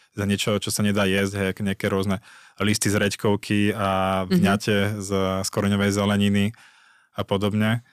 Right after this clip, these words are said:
Speaker 1: A, a podľa mňa asi taká zvedavosť, hej, že u mňa to začalo tým, že som proste bol zvedavý, že mi akože prekážalo, že mám v koši toľko toho potravinového odpadu, tak som si to začal googliť, hej, že,
Speaker 2: Mhm.
Speaker 1: e, čo môžem robiť s, e, banánovou šupkou, hej, čo môžem robiť proste s, e,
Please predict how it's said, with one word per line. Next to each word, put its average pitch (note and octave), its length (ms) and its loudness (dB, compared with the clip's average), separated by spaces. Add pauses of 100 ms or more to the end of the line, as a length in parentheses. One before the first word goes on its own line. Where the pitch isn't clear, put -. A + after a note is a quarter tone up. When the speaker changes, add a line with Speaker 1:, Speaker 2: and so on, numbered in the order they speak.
Speaker 1:
A, G#2 460 -2 (340)
a A2 380 0
podľa A#2 180 0
mňa B2+ 100 2
asi C#3+ 100 -4
taká C3+ 180 -2
zvedavosť, A2 640 0
hej, G2 180 0
že G#2 140 -2 (180)
u - 80 -14
mňa A2 160 0
to A#2+ 80 -2
začalo A2+ 320 0
tým, A2+ 160 -2
že A2 100 0
som A2 220 0 (240)
proste G#2+ 320 -6
bol A#2+ 80 2
zvedavý, G#2 400 0
že A#2 120 0
mi G#2 140 2
akože G#2+ 220 -2
prekážalo, G#2+ 600 0
že G#2 120 0
mám G2+ 180 0
v - 120 -16
koši G#2 260 -4
toľko G#2 560 -4 (400)
toho G#2+ 180 -4
potravinového A2 720 0
odpadu, B2+ 380 0
tak G#2+ 160 -2
som - 180 -4
si G#2+ 140 -4
to - 100 -6
začal G#2+ 260 0
googliť, G#2 500 0
hej, G2+ 200 0
že, G#2 240 -2
Speaker 2:
Mhm. F3+ 260 2 (380)
Speaker 1:
e, A#2 180 -6
čo G#2+ 140 -2
môžem A2 220 2
robiť G#2 320 0
s, A2 80 -6
e, G2+ 100 2 (540)
banánovou G#2+ 420 2
šupkou, G#2 480 0
hej, G2+ 220 0
čo - 100 -4
môžem G#2 240 0
robiť G2+ 300 0
proste G2+ 540 -2
s, G2 100 -4
e, G2+ 160 -2